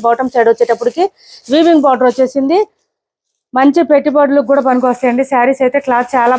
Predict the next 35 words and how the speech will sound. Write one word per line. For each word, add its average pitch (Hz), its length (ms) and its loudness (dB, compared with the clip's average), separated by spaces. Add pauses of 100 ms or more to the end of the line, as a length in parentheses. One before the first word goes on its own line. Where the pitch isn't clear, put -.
బాగుంది, 247 340 0
సాఫ్ట్ 269 300 -2
గా 285 140 0
ఉంది, 277 200 -2
స్మూత్ 294 380 0
గా 294 140 2
ఉంది, 285 180 -2
లైట్ 247 240 0
వెయిట్ 220 220 0
ఉంది. 175 180 -12 (840)
క్లాత్ 330 320 2
అయితే 339 180 -2 (100)
సాఫ్ట్ 311 340 0 (100)
గా, 349 120 0
స్మూత్ 311 400 -2
గా, 330 140 0
లైట్ 277 240 -2
వెయిట్ 285 220 -2
ఉంది. 311 200 -2 (560)
కాంట్రాస్ట్ 359 540 0
బ-, 294 100 0 (240)
పళ్ళు 302 320 0
వస్తుంది, 294 400 -2
కాంట్రాస్ట్ 320 540 0
బ్లౌజ్ 277 300 0
కూడా 294 180 2
వస్తుంది. 269 300 -4 (120)
శారీ 269 260 0 (120)
బాగా 269 200 0 (100)
రిచ్ 285 220 -4
గా 277 140 2
ఉంది. 277 220 0 (640)
ఇంకా 320 140 2 (140)
ఏంటంటే 320 400 0 (1080)
బూటీ 339 180 0